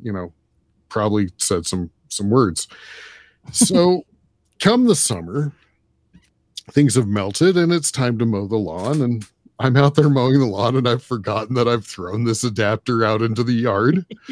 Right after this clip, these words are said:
And I hear, and I hear this,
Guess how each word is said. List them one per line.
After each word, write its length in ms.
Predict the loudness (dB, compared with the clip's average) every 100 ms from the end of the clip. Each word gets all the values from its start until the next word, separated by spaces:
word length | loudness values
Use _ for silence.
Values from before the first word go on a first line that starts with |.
| -16 -18 -18 -18 -14 -4
And 320 | 0 2 2
I 200 | 2 0
hear, 520 | -2 -6 -4 -4 -4 -10 _ _ _ -6
and 1300 | -2 0 2 2 2 2 0 -2 -8 -16 _ -8 -6
I 80 | -4
hear 200 | -2 -2
this, 160 | -4